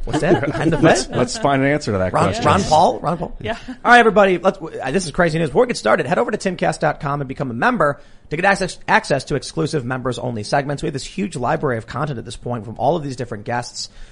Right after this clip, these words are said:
Speaker 1: You can only see these episodes if you are a member, and becoming a member helps support the show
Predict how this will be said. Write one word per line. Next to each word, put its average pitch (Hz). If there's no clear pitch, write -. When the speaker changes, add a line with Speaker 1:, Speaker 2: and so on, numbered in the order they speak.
Speaker 1:
You 127
can 143
only 190
see 175
these 156
episodes 135
if 127
you 135
are 156
a 147
member, 113
and 117
becoming 202
a 190
member 165
helps 147
support -
the -
show 123